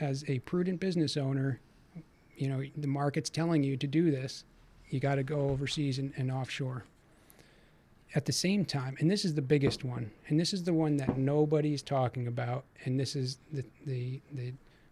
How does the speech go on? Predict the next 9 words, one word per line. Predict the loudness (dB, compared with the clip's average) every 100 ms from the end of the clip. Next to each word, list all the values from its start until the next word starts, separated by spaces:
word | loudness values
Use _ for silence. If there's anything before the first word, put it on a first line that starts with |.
| -2
elephant | 2 2 2 0
in | 2 0
the |
room. | 0 -2 -4 -6 -10 _ _ -20 -20 -20 _ _ _ -8
And | -4 -4 -4 -8 -12 -14 -8
it's | -6
a | -4
conversation | -2 0 0 0 -2 0 0
that | -2 -4